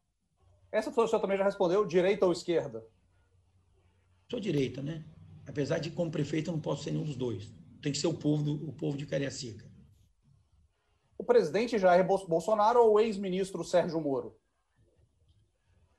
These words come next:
Speaker 2: Aí eu vou, eu, eu, eu tenho que ser meu presidente.
Speaker 1: O senhor tá administrando muito bem seus pulos, prefeito.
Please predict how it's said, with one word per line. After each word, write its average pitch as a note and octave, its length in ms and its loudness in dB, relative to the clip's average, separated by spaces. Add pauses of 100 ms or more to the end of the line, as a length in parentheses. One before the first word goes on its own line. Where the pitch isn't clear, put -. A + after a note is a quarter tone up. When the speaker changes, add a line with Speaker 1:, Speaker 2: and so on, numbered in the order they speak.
(3250)
Speaker 2:
Aí G#3 240 -6
eu G#3+ 140 -2
vou, E3 720 -4 (720)
eu, D3+ 460 -6
eu, D3 520 -6 (120)
eu D#3+ 100 -6
tenho F#3+ 160 -4
que - 80 -10
ser F#3 180 -4
meu F#3+ 120 -2
presidente. C#3 760 -8 (2000)
Speaker 1:
O G3 60 -8
senhor F#4 140 -6
tá C#4+ 80 4
administrando C4 420 6
muito C#4 180 4
bem G3+ 180 4
seus F#3+ 180 2
pulos, D3 300 0
prefeito. C3 380 -6